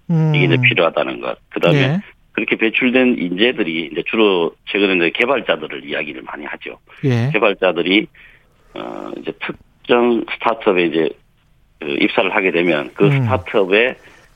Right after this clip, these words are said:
Speaker 2: 발전 비전과 함께 그도 상당 기간 동안 같이 할 수 있는 그런 여건을 마련하는 것. 이게 이제 큰 틀에서 중요한 구조인데요.
Speaker 1: 예.
Speaker 2: 이제 내용을 좀 살펴보면 이제 가장 많이 회자되는 게 이제 스톡옵션 문제입니다.
Speaker 1: 그렇죠.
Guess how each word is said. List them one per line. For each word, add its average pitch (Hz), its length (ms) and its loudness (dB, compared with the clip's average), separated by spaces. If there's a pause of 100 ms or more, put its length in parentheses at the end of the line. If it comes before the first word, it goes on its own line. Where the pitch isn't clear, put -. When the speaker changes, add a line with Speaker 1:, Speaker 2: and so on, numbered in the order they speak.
Speaker 2:
발전 127 420 0
비전과 123 360 2
함께 78 460 -4 (260)
그도 90 200 -2 (120)
상당 123 260 2
기간 131 240 2
동안 87 220 -2
같이 - 380 -4
할 120 180 -2 (100)
수 90 60 -8
있는 78 400 -6 (340)
그런 95 260 0
여건을 87 380 2
마련하는 71 480 -2
것. 58 160 -8 (340)
이게 107 180 2
이제 117 120 2
큰 131 220 0
틀에서 92 600 -2
중요한 90 440 0
구조인데요. 73 600 -4 (280)
Speaker 1:
예. 113 300 -6
Speaker 2:
이제 95 100 -2
내용을 120 400 2
좀 110 160 -4
살펴보면 101 760 0 (640)
이제 - 100 -8
가장 113 300 -2
많이 95 580 2
회자되는 82 480 -2
게 82 40 0
이제 76 120 -4 (100)
스톡옵션 139 420 2
문제입니다. 69 680 -2
Speaker 1:
그렇죠. 156 500 0